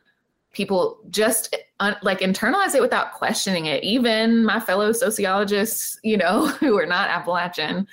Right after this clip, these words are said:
um, who know, like, who would criticize if anybody talked about, like, uh,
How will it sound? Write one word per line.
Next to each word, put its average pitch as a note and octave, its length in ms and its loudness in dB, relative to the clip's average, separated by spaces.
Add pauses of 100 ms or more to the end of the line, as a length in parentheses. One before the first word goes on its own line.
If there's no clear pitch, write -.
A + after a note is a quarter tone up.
(380)
um, F#3+ 680 0 (320)
who C#4 220 2
know, A#3 340 4 (200)
like, B3 320 0 (100)
who B3 100 2
would A3+ 180 2
criticize D#4+ 640 0
if A3+ 160 0
anybody C4+ 380 0
talked A3 280 -2
about, F3+ 420 0
like, E3+ 500 -4 (600)
uh, F3 600 -2